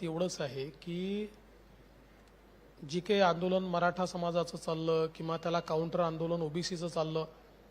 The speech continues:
याचा पॉलिटिकल फॉलोआउट काही नाही. मी तुम्हाला अगदी स्पष्टपणे सांगतो की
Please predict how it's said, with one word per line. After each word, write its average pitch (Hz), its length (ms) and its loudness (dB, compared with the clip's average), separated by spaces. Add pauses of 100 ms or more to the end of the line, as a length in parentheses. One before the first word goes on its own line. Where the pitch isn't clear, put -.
(720)
याचा 220 180 6
पॉलिटिकल 285 540 10
फॉलोआउट 240 380 10
काही 160 160 4
नाही. - 140 -12 (720)
मी 190 100 -6
तुम्हाला 226 360 12
अगदी 202 280 4
स्पष्टपणे 208 520 0
सांगतो 190 380 -2
की 214 460 -2